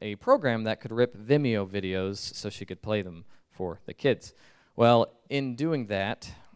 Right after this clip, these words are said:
she downloaded a program that did that, but first she downloaded a program that looked like it did that, but what it actually did was install malware on the computer and make our computer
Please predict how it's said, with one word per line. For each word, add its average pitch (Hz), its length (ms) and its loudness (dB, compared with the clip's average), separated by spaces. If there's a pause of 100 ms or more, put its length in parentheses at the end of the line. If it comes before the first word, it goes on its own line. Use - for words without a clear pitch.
(180)
she 110 200 -6
downloaded 117 400 0
a 101 60 -8
program 101 560 -4
that 120 240 0
did 170 220 6
that, 107 380 -4
but 117 280 0 (360)
first - 680 0 (120)
she - 220 -8
downloaded 113 600 0
a 101 120 -2
program 110 460 -2
that 101 100 -2
looked 120 460 0
like 113 280 0
it 92 120 -8
did 104 220 -4
that, 107 260 -2
but 107 120 0
what 110 140 -4
it 110 100 -4
actually 113 380 -4
did 104 260 -2
was 101 360 -4 (420)
install 107 640 -2
malware 107 500 0
on 98 120 -6
the 95 80 -12
computer 101 460 -8
and 98 140 -8
make 101 200 -2
our 95 80 -4
computer 92 560 -8